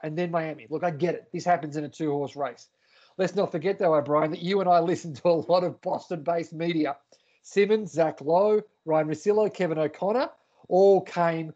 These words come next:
from the Boston area. Damn it, Simmons picked Miami to win the series in six. Then the finals happened, my friend,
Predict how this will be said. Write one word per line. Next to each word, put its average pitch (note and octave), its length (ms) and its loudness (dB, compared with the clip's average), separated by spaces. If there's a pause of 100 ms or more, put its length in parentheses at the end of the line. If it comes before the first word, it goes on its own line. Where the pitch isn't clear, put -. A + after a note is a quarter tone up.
(100)
from D#3 160 -10
the C#3+ 60 -6
Boston D3+ 420 0
area. D3 380 0 (380)
Damn G3+ 240 4
it, G3+ 140 -2
Simmons B3 340 -2
picked G3 260 -8
Miami G3+ 440 2
to G3 80 4
win G3+ 160 -2
the F#3+ 100 -4
series A#3 460 0
in F3 100 -12
six. - 480 -10 (920)
Then E3+ 160 0
the F#3 80 -2
finals F3+ 400 0
happened, D3+ 280 0
my D3 100 -2
friend, C#3 260 -6